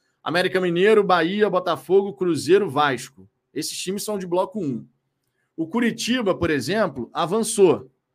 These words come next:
Mas aí tem que ver: o Vasco vai ser eliminado? O Grêmio vai ser eliminado? Se isso acontecer, o Coritiba entra como bloco um. Se não, entra como bloco dois,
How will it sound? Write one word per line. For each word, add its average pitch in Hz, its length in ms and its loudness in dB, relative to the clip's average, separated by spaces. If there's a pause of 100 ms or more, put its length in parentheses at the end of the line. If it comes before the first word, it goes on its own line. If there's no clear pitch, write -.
(180)
Mas 165 220 -4
aí 190 140 0
tem 208 120 -6
que 226 140 -10
ver: 180 240 0
o 143 140 -6
Vasco 170 640 -6
vai 143 160 -10
ser 139 580 -8
eliminado? 143 680 -6 (220)
O 123 80 -14
Grêmio 175 320 -4
vai 147 120 -6
ser 143 140 -10
eliminado? 135 600 -4 (520)
Se 240 340 -4
isso 196 180 -4
acontecer, 202 480 -6
o 214 60 -2
Coritiba 208 580 -8
entra 196 300 -10
como 202 240 -8
bloco 190 320 -6
um. 143 140 -4
Se 196 180 -8
não, 190 400 -2 (280)
entra 180 280 -4
como 190 220 -2
bloco 180 320 0
dois, 170 540 2